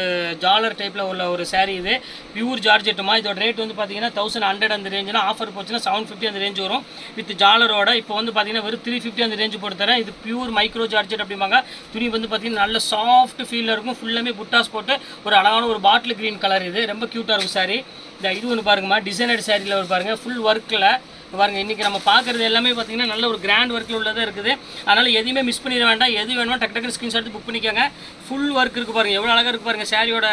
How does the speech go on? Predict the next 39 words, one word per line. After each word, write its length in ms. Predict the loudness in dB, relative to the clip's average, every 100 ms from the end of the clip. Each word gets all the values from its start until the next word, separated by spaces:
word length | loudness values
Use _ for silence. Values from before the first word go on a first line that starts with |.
| 2 0
இது 120 | -4
பாருங்க 280 | -2 -2 -2
எவ்வளோ 180 | -2 -2
அழகா 180 | 0
இருக்குன்னு, 240 | -2 -4 -4 -6 -16 -4
ஃபர்ஸ்ட் 240 | -4 0
கிளாஸா 280 | 0 4 4
இருக்கும். 300 | 4 2 -2
ரொம்ப 260 | -2 0 2
எல்லாமே 440 | 2 2 2 2
வந்து 180 | -2 -4
பார்த்தீங்கன்னா 320 | -4 -4 -2
செம 220 | -2 -2
கியூட்டான 400 | -6 -4 0 0
ஒரு 120 | 2 0
அழகான 280 | 0 -2
ஒரு 140 | -4 -2
சாரி. 280 | -2 -2 -4 -8 -14 -10
மிஸ் 200 | -6 0
பண்ணிடவே 360 | 2 2 0 0
வேண்டாம். 320 | 2 4 2 2
எல்லாமே 240 | -2 -2
ரொம்ப 180 | -2 0
அழகா 160 | 0 0
இருக்கும் 200 | -2 -2
சாரி 160 | -2
பார்க்குறதுக்கு. 500 | -4 -6 -6 -4 -2 -4 -6 -16 -8
இது 140 | -4
பாருங்க, 260 | 2 4 6
அதுலயே 260 | 4 2 0
பாருங்க, 260 | 0 0
ஃபுல்லாமே 400 | -2 0 2 2
டிசைனர் 400 | 0 -2 0 0
சாரி, 240 | 0 -2 -2
ஃபுல் 260 | -4 -6
ஸ்டோன் 300 | -4 -2 0
ஒர்க்கோட 260 | 0 -2 -4
இருக்கு 200 | -6 -2
பாருங்க. 260 | -2 0